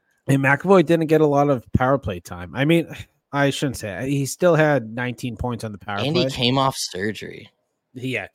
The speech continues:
Speaker 1: he came off surgery. Uh,
Speaker 2: Fuck it, McAvoy's getting a hundred points this year.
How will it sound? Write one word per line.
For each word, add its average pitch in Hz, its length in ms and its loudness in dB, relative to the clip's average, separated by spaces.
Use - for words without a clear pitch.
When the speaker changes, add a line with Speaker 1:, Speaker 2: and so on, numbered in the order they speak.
Speaker 1:
he 123 200 -10
came 120 320 -8
off 113 140 -6
surgery. 117 600 -6
Uh, 87 360 -8
Speaker 2:
Fuck 120 400 0
it, 110 140 0
McAvoy's 123 560 -2
getting 135 260 0
a 120 40 -4
hundred 101 300 -4
points 87 300 -10
this - 200 -12
year. 87 220 -14